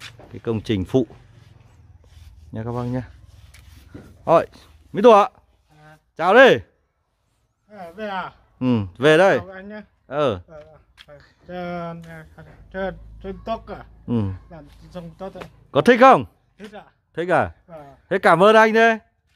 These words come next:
Speaker 2: Dạ.
Speaker 1: Cảm ơn đi.
Speaker 2: Vâng ạ.
Speaker 1: Ờ, có cảm ơn không?
Speaker 2: Cả, có.
Speaker 1: Ờ.
Speaker 2: Cảm ơn ạ.
Speaker 1: Ừ, cảm ơn à.
Speaker 2: Thì, ờ, anh chúc xong, ờ, cảm ơn anh ấy.
Speaker 1: Ờ.
Speaker 2: Ờ, giúp việc xong nhá.
Speaker 1: Ừ, đúng rồi, cảm
Speaker 2: Cảm
Speaker 1: ơn
Speaker 2: ơn
Speaker 1: anh
Speaker 2: nhé.
Speaker 1: giúp việc tốt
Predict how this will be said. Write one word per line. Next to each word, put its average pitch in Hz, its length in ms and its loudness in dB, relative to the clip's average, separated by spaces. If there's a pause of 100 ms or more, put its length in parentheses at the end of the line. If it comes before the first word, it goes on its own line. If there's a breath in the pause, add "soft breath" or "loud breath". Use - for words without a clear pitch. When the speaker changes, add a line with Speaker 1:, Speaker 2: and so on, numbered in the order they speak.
(260)
Speaker 2:
Dạ. 185 200 -20 (280)
Speaker 1:
Cảm 139 180 0
ơn 214 160 6
đi. 247 240 6 (680)
Speaker 2:
Vâng 185 200 -20
ạ. 214 200 -14 (320)
Speaker 1:
Ờ, 175 280 6
có 226 120 0
cảm 196 220 4
ơn 233 120 6
không? 214 240 4 (240)
Speaker 2:
Cả, 180 360 -16 (260)
có. 208 320 -20 (240)
Speaker 1:
Ờ. 135 420 2
Speaker 2:
Cảm 156 240 -14
ơn 180 120 -16
ạ. 180 140 -18 (140)
Speaker 1:
Ừ, 131 60 -10 (260)
cảm 107 160 -2
ơn 135 160 4
à. 120 220 2
Speaker 2:
Thì, 95 60 -12
ờ, 175 380 -12
anh 190 200 -16
chúc 208 180 -18 (140)
xong, 190 220 -14
ờ, 190 260 -10
cảm 143 260 -14
ơn 175 160 -12
anh 185 280 -12
ấy. 190 180 -16 (160)
Speaker 1:
Ờ. 104 400 -6 (140)
Speaker 2:
Ờ, 175 340 -18
giúp 185 180 -20
việc 180 260 -12
xong 180 240 -12
nhá. 185 260 -18 (160)
Speaker 1:
Ừ, 107 340 -6
đúng - 0 -
rồi, 156 320 2
cảm 135 140 0
Speaker 2:
Cảm 131 60 -2
Speaker 1:
ơn 151 40 4
Speaker 2:
ơn 160 60 0
Speaker 1:
anh 170 120 2
Speaker 2:
nhé. 160 60 -4
Speaker 1:
giúp 190 100 2
việc 175 240 2 (360)
tốt 196 220 0